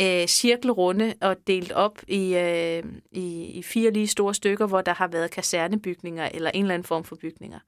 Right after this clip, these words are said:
Øhm, og, og de har stået en meget, meget kort periode. Altså, hvis du kigger i alle de skriftlige kilder fra middelalderen, der omtaler forhistorien, Saxo for eksempel, han nævner den ikke med et ord.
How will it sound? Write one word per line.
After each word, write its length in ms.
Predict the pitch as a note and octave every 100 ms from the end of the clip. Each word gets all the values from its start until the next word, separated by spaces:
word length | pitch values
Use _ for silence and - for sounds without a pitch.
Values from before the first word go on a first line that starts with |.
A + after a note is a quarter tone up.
| _ - - - - - -
Øhm, 580 | F3+ F3+ F3 E3+ E3+ C3
og, 180 | - F#3
og 160 | - -
de 60 |
har 60 | F#3+
stået 240 | - G#3+
en 80 | A3
meget, 180 | G#3 A3+
meget 180 | A#3 A#3
kort 320 | - G#3+ B3 -
periode. 500 | G#3 F3+ F3 G#3 A3
Altså, 160 | -
hvis 100 | F#3
du 120 | -
kigger 320 | F#3+ B3 B3 A#3+
i 140 | G3+
alle 140 | F#3+
de 60 | A#3
skriftlige 440 | - G#3 G#3+ A#3+ A3
kilder 320 | A3 G#3+ A3+
fra 160 | -
middelalderen, 580 | F#3+ A3+ A3 F3+ E3+ E3+
der 60 | -
omtaler 460 | G3 A#3 G#3+ E3
forhistorien, 640 | D#3+ F#3 F#3 G3 - B2 C3+ - - -
Saxo 380 | - F#3+ - -
for 140 | -
eksempel, 360 | - - - - _ - - _
han 140 | A3
nævner 340 | G#3+ F#3+ G#3 A#3
den 120 | F#3
ikke 160 | G3
med 80 | G3
et 80 | E3+
ord. 220 | E3+ F3